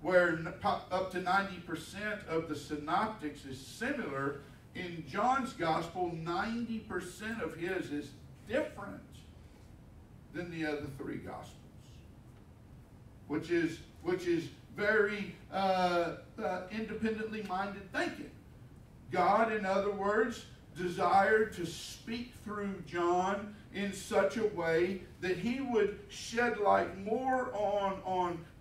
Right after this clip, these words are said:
Jesus and the deity and the, and the life-saving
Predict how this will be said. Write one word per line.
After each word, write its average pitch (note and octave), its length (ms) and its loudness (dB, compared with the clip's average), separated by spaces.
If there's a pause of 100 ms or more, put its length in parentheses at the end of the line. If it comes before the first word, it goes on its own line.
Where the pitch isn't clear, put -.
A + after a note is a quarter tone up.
Jesus A#3 720 -2
and E3+ 120 -8
the F3+ 100 -2
deity G3+ 920 -6
and E3+ 220 -6
the, D#3 240 -2 (220)
and F3+ 180 -4
the E3+ 100 2
life-saving F3+ 1120 2